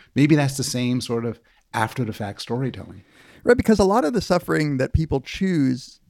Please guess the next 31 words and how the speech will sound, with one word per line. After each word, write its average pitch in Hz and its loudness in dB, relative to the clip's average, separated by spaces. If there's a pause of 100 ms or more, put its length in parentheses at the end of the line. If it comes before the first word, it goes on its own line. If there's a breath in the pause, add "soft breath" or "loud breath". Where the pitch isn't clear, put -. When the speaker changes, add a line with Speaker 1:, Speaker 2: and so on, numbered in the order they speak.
(160)
Speaker 2:
a-, 139 -6 (160)
a-, - -12 (160)
and 135 -8
it's - -16
not 151 4
like 139 -2
you 123 -4
don't 120 -4
say 185 2
this - -2
a 113 -10
lot, 117 -2
is, 127 -4 (140)
is 123 -8
instrumental. 143 -4 (320)
So, 120 -2 (100)
Speaker 1:
Yeah. - -8
Speaker 2:
so 117 0
you, 123 0
you 127 -2
know, 107 -4 (260)
you, 123 -2 (120)
you 131 2
write 117 0
a 113 -8
book 139 0
and 110 -2
you 107 -4
s-, - -14
you 110 -10
spend 117 -6